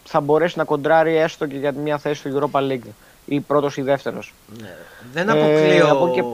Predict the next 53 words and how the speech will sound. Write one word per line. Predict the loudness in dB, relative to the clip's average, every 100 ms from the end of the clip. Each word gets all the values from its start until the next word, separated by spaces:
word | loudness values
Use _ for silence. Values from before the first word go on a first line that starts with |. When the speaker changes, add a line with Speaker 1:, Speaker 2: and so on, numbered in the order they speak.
| -8 -8
Speaker 2:
βε-, | -8 -8
συγγνώμη, | -8 -6 -6
σε | -8
αυτό, | -8
δεν | -6
αποκλείω | -4 -4 -4 -2 0
να | -2 -4 -6
παίξει | -4 -6 -6 -6
και | -6
καλά | -4 -4 -2
με | -4
τη | -6
Villarreal, | -4 -4 -2 -2 -2 -6
αν | -8 -4
και | -4 -4 -4
τώρα | -2 -2
είναι | -2
κακό | -4 -4 -4
γιατί | -4 -4
άλλαξε | -4 -6
προπονητή | -8 -8 -8 -6
η | -4
Villarreal | -4 -4 -6 -8
και | -10
δεν | -8
ξέρουμε | -8 -8 -8
Speaker 1:
Ναι, | -6
Speaker 2:
σε |
τι | -4 -6
κατάσταση | -6 -6
Speaker 1:
ισχύει. | -4 -4
Speaker 2:
θα | -6 -4
Speaker 1:
Το | -2
Speaker 2:
είναι. | 0
Speaker 1:
είδα | 0
αυτό. | -4 -4 -2 -2 -2
Έδιωξε | -4 -2 -2 -4 -4
το | -8
Σετιέν, | -8 -6 -4 -4
είχε | -8
ξεκινήσει | -10 -6 -6 -4
κάκιστα | -2 -2 -4 -6
η | -4
Villarreal. | -2 -2 0 -2 -2 -10
Speaker 2:
Μμμ. | -16 -16 -20 -20 _
Speaker 1:
Ε, | 0 2 4 2 2
την | 0 -2
έχει | 0 2 2
όμως | 2 -2 -8 -2
πρώτη | 0 2
αγωνιστική | 2 2 -2 -4 -2 0 0 0 0 0 -2 -4
στο | -2 2 4
άκα. | 2 0 -2